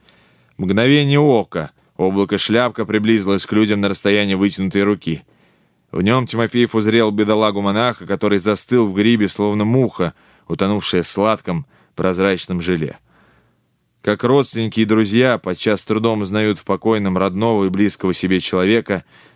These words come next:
так и Иван не вдруг и не сразу – признал разительно изменившегося Кулёму.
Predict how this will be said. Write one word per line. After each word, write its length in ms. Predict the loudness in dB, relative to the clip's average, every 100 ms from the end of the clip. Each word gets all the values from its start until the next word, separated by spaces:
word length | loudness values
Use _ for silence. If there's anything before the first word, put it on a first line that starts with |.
| _ -4
так 280 | -2 0 0
и 80 |
Иван 340 | 2 2 0 -2
не 100 | -4
вдруг 360 | 0 0 0 -2
и 40 |
не 80 | -2
сразу – 520 | -2 -2 -2 -4 -10 _ _ _ -4
признал 480 | -2 0 -2 0 0
разительно 760 | -2 -2 -4 -2 -2 -2 -4 _ _
изменившегося 840 | -4 -2 0 0 -2 -2 -4 -4 -6
Кулёму. 520 | -4 -2 -4 -8